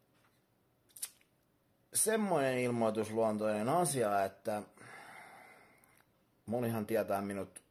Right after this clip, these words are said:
minua seuranneena esimerkiksi My Brain Hackers-kanavan kautta, missä puhun hyvin syvällisiä asioita liittyen henkisyyteen ja jne, jne. Ja muun muassa puhunut,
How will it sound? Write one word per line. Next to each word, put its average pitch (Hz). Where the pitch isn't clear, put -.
minua 92
seuranneena 90
esimerkiksi 87
My 95
Brain 92
Hackers-kanavan 90
kautta, 82
missä 85
puhun 87
hyvin 92
syvällisiä 92
asioita 73
liittyen 85
henkisyyteen 85
ja 80
jne, 87
jne. 92
Ja 76
muun 85
muassa 80
puhunut, 92